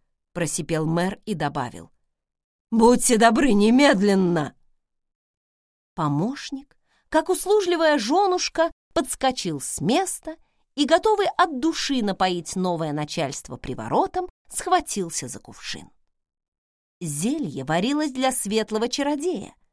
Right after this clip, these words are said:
Кто знает, как причудливо подействует на обычного человека. Живенько представила, какая может случиться трагедия в жизни мужиков, напои один другого,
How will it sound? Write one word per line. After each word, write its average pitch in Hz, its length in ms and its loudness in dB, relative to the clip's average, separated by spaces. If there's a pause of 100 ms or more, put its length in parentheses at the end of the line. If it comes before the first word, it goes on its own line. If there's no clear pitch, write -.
(480)
Кто 262 320 0
знает, 269 560 0 (300)
как 262 360 2
причудливо 220 800 -2
подействует 208 760 0
на 208 160 2
обычного 165 520 -4
человека. 339 640 -6 (960)
Живенько 220 640 -4
представила, 175 680 -4
какая 208 340 -2
может 240 320 0
случиться 214 520 -10
трагедия 185 720 -4
в 156 60 -10
жизни 190 360 -8
мужиков, 160 600 -4 (380)
напои 277 500 2
один 190 340 0
другого, 185 600 -2